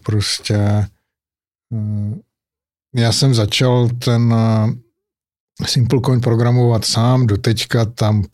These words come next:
pořád se v tom jako vrtám, spíš už manažersky, ale měl jsem daleko dřív to, to přenechat, to programování nějakým mladým nadšeným klukům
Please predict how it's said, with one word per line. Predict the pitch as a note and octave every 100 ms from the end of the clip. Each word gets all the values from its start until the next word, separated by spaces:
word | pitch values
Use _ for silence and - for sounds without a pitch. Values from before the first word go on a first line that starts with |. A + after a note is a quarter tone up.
| - -
pořád | G#2 G2 G#2+ G#2 -
se | A2
v | G2
tom | - A2+ G#2 F#2+ G2 F#2+
jako | G2 - B2
vrtám, | G2 F#2+ - A2+ A2+
spíš | - A#2+ -
už | A#2+ G#2
manažersky, | G2+ G2+ G#2 A2 G#2+ - - C3 C3+ - - - - _ _ _ _ _ _ _ _
ale | A#2 A2 A2+ A2+ A2+ A2+
měl | A#2+ A#2+
jsem | - C3
daleko | A#2 A#2 A#2 B2
dřív | A2+ A#2 A#2
to, | A#2+ A2+ G#2 - _ _ _ _ _ _ _
to | - A2
přenechat, | - B2 A#2 A2+ - A#2 A2 - -
to | A2+
programování | - B2 A2+ A2+ A#2 A2+ A2+ A#2 A2+ A2+
nějakým | A2 G#2+ G#2+ - B2 A2
mladým | G#2+ G#2+ A2+ A2+
nadšeným | G2+ - - A2+ A#2 A2+ A2 G2+ G#2 - _ _ _ _ -
klukům | A2+ G#2+ G#2+ A#2+